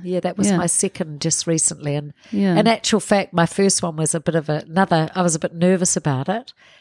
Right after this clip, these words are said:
Speaker 1: But again, I did really well, and I
Speaker 2: Mm.
Speaker 1: thought, "Oh,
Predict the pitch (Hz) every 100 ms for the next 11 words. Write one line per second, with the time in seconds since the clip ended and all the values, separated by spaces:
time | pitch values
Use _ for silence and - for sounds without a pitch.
0 | _ - 202 202 226 269 - 170 175 180
1 | 170 180 175 165 190 220 196 208 220 208
2 | 180 - - 240 254